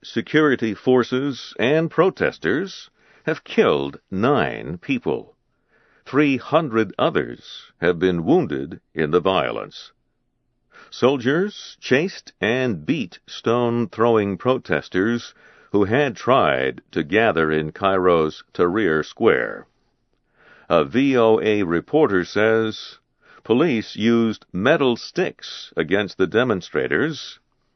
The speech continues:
as they called for an end to military rule." Some protesters set up barriers to protect themselves. United States Defense Secretary Leon Panetta says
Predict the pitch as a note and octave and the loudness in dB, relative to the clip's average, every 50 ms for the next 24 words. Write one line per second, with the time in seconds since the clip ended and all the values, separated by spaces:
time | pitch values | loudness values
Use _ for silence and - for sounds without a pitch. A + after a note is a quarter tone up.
0 | _ _ - C2+ C#2 B1 B1+ E2+ G2+ A2+ A#2+ - - G2 G2 G2 G2 G2+ G2+ F#2+ | _ _ -8 -8 -6 -4 0 2 2 2 2 0 0 2 2 4 4 2 0 -2
1 | - - F#2 F#2 F#2 F2+ F2+ - - - A#2+ B2+ G#2+ D#2+ D2+ D#2 D2 D#2+ - _ | -2 0 2 2 2 0 -2 -4 -4 -2 -2 0 0 -2 -2 -4 -6 -8 -10 _
2 | _ _ _ - - - A#2 A#2 D3+ D#3+ G2 F2+ E2 - E2 D#2 D#2+ D#2+ - - | _ _ _ -4 -2 0 0 2 2 2 2 0 -2 0 0 0 2 0 -2 -4
3 | - A#2 A#2 A2 E2 B1+ A#1+ A1 - - _ _ _ _ _ _ _ _ _ _ | -4 0 2 2 2 2 -2 -6 -10 -16 _ _ _ _ _ _ _ _ _ _
4 | _ _ _ _ _ _ _ _ _ _ _ _ _ _ - - F#3+ A3+ G#3+ E3+ | _ _ _ _ _ _ _ _ _ _ _ _ _ _ -2 2 2 4 4 4
5 | - E3+ G#3+ A3 - - D#2+ C2 A#1+ - - D2+ F2 A2+ C#3 D3 - - - - | 4 4 4 4 4 2 -2 -2 -2 -2 0 0 2 2 0 -2 -6 -16 -20 -20
6 | _ - - E2 D2+ D2+ F#2+ A#2+ C3 _ - C3+ F3+ E3 F#2+ C2 B1 - A1 - | _ -2 2 2 4 4 4 2 0 _ 0 2 4 4 4 2 0 -4 -8 -10
7 | G#1 - - - - - G2 F#2 F2+ F2 F2+ - - - A2+ A#2 - - C#3+ - | -14 -16 -20 -14 -6 -2 -2 0 0 0 -2 -4 -2 0 0 0 0 0 -2 -2
8 | - - D#2 C#2+ C2+ - - C#2+ A#1 A1 G#1+ G#1 G#1 G#1+ - - - - _ _ | -4 -6 -8 -8 -6 -4 -2 -2 -2 -2 -6 -10 -14 -18 -20 -20 -20 -20 _ _
9 | _ _ _ _ _ _ _ _ _ _ _ _ _ _ _ _ _ _ _ _ | _ _ _ _ _ _ _ _ _ _ _ _ _ _ _ _ _ _ _ _
10 | _ _ _ _ _ _ _ _ _ _ _ _ - - - _ _ _ _ _ | _ _ _ _ _ _ _ _ _ _ _ _ -20 -20 -20 _ _ _ _ _
11 | _ - A2 A2+ C3+ D3+ D#3 C#3 B2 - - - - C#3 C3 B2+ A#2+ - - - | _ 0 2 4 6 6 6 4 2 0 0 0 2 4 4 4 2 0 -6 -16
12 | _ _ - _ _ _ - - G#2+ - - - E3 E3+ D3+ - - C#3 A2+ - | _ _ -20 _ _ _ -4 -4 -4 -2 2 0 0 0 0 -4 -2 0 0 2
13 | - G3 - - G#3 F3+ E2 C2+ B1+ A#1+ B1 A#1+ B1 B1 B1+ F2 B2 C#3+ C#3+ B2+ | 2 0 0 2 2 2 4 4 2 0 -2 -4 -4 -4 -2 -2 0 2 2 4
14 | A#2+ A#2 A2 G#2 F#2+ - G#2 G#2+ A#2 C#3+ D#3 C3 F#2 D#2+ D2 - - - A2 A2 | 4 4 2 0 -2 -2 0 2 2 2 2 2 2 0 0 -2 -2 2 2 4
15 | A2 A2 A2 A2 G#2 G2 - - - | 4 4 2 0 -2 -4 -8 -12 -14